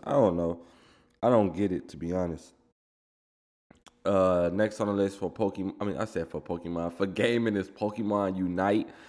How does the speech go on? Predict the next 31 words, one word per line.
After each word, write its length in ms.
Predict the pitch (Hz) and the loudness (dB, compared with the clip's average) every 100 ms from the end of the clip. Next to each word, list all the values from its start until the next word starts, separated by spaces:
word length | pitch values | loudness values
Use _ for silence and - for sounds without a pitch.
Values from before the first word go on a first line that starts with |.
| - - _ | -20 -20 _
They're 300 | - 101 120 | -4 4 4
creating, 540 | 117 - 120 117 117 104 | 4 0 2 2 2 0
like, 240 | 104 98 | 0 0
this 180 | 104 98 | -2 -4
club 480 | - - 110 117 98 | -6 0 4 6 6
membership 720 | 98 117 113 110 110 107 - - - - | 2 0 0 -2 0 0 0 -10 -20 -8
where 160 | - 104 | 2 4
they'll 180 | 107 101 | 4 2
be 140 | 101 | -2
charging, 500 | - 110 104 104 104 | 0 4 4 4 -2
like, 200 | 92 87 | -2 -2
nine 400 | 87 98 101 98 | -2 0 0 0
ninety-nine 720 | 98 101 101 98 98 101 101 | 0 0 -2 -2 0 0 0
a 60 | 87 | -2
month. 340 | 90 95 101 - - _ _ _ _ _ _ _ _ _ - | 0 0 0 -2 -14 _ _ _ _ _ _ _ _ _ -4
So 180 | - | 0
basically 440 | 98 113 110 - 92 | 2 2 0 -2 -6
ten 340 | - 123 110 | -4 -2 0
dollars 340 | 107 107 104 95 | 2 2 2 0
a 80 | |
month, 300 | 90 104 117 - - - - | 0 2 2 -2 -10 -20 -6
you 120 | 110 | -6
get, 240 | 98 104 | 0 0
like, 320 | 82 92 90 - | 2 0 -2 -6
some 200 | 95 90 | -8 -8
skins, 840 | - - 113 113 107 101 101 104 | -10 -6 -2 0 2 0 -2 -4
some 360 | - - 107 90 | -10 -10 -6 -2
bullshit 440 | 104 107 - 101 | 0 0 -2 -6
skins, 800 | 101 - 104 101 98 98 98 - | -6 -6 -4 -2 -2 -4 -6 -4
like, 180 | 85 85 | -2 -2
some, 320 | - 80 76 | -6 -10 -10